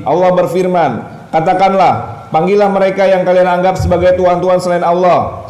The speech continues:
Mereka tidak akan mampu menghilangkan mara bahaya sedikit pun dari kalian, dan tidak mampu juga meskipun hanya memindahkan saja. Tuhan-tuhan yang mereka seru itu sendiri saling mencari jalan menuju kepada Tuhan mereka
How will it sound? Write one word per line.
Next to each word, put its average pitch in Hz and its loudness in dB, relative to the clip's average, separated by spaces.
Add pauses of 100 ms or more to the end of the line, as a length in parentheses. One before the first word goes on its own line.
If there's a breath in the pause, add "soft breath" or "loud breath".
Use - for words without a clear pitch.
(180 loud breath)
Mereka 180 0
tidak 185 2
akan 180 0
mampu 196 0
menghilangkan 180 0
mara 180 2
bahaya 185 2
sedikit 175 -4
pun 202 0
dari 185 0
kalian, 180 0 (320 loud breath)
dan 170 0
tidak 190 2
mampu 185 0
juga 185 0
meskipun 175 -4
hanya 185 0
memindahkan 180 0
saja. 156 -2
Tuhan-tuhan 196 0
yang 185 0
mereka 180 2
seru 185 -2
itu 220 -2
sendiri 196 -2
saling 202 0
mencari 185 0
jalan 185 0
menuju 180 -2
kepada 175 0
Tuhan 175 0
mereka 170 0